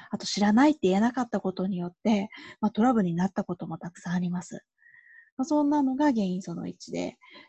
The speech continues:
原因その二は、私、あの、ストレングスファインダーの収集心という資質を持ってるんですけれども、この収集心という資質は、情報を知ってれば知ってるほど自信になる資質なんですね。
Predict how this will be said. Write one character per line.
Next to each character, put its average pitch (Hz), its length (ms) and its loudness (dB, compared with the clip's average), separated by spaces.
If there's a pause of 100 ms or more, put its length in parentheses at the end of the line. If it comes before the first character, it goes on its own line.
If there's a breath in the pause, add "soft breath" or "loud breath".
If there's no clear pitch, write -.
(120 loud breath)
原 226 100 6
因 240 220 4
そ 233 100 -2
の 240 140 0
二 277 160 2
は、 190 320 2 (400 loud breath)
私、 - 240 -2
あ 175 100 -6
の、 175 120 -4
ス - 40 -10
ト 269 100 -2
レ 302 100 4
ン 311 40 2
グ 311 60 0
ス - 80 -8
フ 320 80 -2
ァ 311 60 2
イ - 20 2
ン 277 60 2
ダ 208 80 2
ー 165 40 0
の 165 100 -6
収 294 240 -2
集 359 220 4
心 214 260 0
と 185 100 -6
い - 40 -4
う 175 60 -6
資 175 160 -8
質 - 160 -8
を 175 80 -4
持 185 100 -4
っ 202 80 -8
て 190 100 -4
る 180 120 -4
ん 170 60 -6
で 175 120 -10
す - 100 -20
け 175 120 -10
れ 170 100 -8
ど 180 140 -4
も、 202 240 0 (320 loud breath)
こ 320 120 2
の 349 80 4
収 370 200 2
集 392 180 2
心 208 220 0
と 170 80 -2
い - 20 2
う 170 60 2
資 170 180 -2
質 - 220 -6
は、 185 260 4 (240 loud breath)
情 277 220 6
報 285 140 2
を 277 100 4
知 - 140 -6
っ - 20 -8
て - 180 2
れ 320 60 8
ば 226 100 8
知 208 140 0
っ - 20 -2
て - 160 -2
る 190 80 0
ほ 190 100 -2
ど - 100 -4
自 190 180 2
信 262 180 0
に 320 140 2
な 349 120 2
る 202 280 0
資 170 160 -8
質 - 160 -12
な 156 120 -4
ん - 60 -8
で - 80 -12
す - 160 -8
ね。 185 220 -2